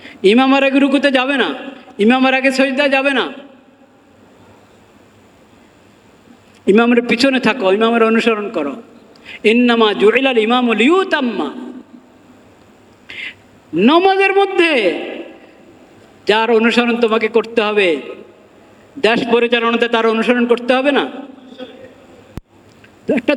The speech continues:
ধর্ম মন্ত্রণালয় আছে, ধর্ম মন্ত্রণালয়ের মধ্যে একজন আলেমকে বসানো হয়েছে, মাশাআল্লাহ, খুশির বিষয়, বিজ্ঞ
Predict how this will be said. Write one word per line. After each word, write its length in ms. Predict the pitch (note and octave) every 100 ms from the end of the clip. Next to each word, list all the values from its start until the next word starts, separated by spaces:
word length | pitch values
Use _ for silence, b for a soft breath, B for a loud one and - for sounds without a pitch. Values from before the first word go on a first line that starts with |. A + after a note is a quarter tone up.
| -
ধর্ম 180 | A3 C4+
মন্ত্রণালয় 640 | D#4 D#4 E4 D4+ D4 C4 G#3
আছে, 180 | - C4 - - - B B - -
ধর্ম 240 | A3+ C4 C#4+
মন্ত্রণালয়ের 640 | C#4+ C#4 C#4+ C#4 C#4 C#4 C4+
মধ্যে 240 | A#3 C#4+ G4 F#4 - - - - - - - - - - - - - - - -
একজন 260 | G#3+ A#3 C4+ C4
আলেমকে 920 | D4 C#4 B3+ C#4+ C4+ - B3+ - C#4+
বসানো 320 | B3 A#3 C4 A3+
হয়েছে, 220 | G#3+ A3
মাশাআল্লাহ, 520 | G3 F#3 F3+ D3+ C3+ - -
খুশির 300 | - - B3 F#3+
বিষয়, 260 | - D#3 B2 A#3+ - - - - - - - - -
বিজ্ঞ 260 | A#3+ C4